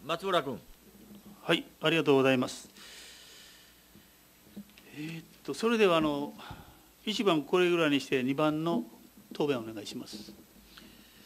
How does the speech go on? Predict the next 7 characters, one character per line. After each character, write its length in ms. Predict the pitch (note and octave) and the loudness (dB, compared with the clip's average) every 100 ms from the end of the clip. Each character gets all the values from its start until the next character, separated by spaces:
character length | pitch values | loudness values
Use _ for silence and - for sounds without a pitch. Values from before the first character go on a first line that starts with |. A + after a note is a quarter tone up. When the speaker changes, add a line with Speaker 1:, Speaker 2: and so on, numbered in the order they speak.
| - - - - - | -20 -20 -20 -20 -14
Speaker 1:
次 240 | - F#3 G3+ | -4 0 2
に、 380 | F#3+ F#3 - G3+ - _ - | 4 2 0 -12 -18 _ -12
質 260 | F3+ F3 | -10 -4
問 300 | G3 F#3+ F#3+ | 2 2 0
項 240 | F3+ F#3+ F3+ | -2 0 2
目 260 | E3+ D3+ | 0 0
二 340 | D#3+ E3 F3 | 0 2 0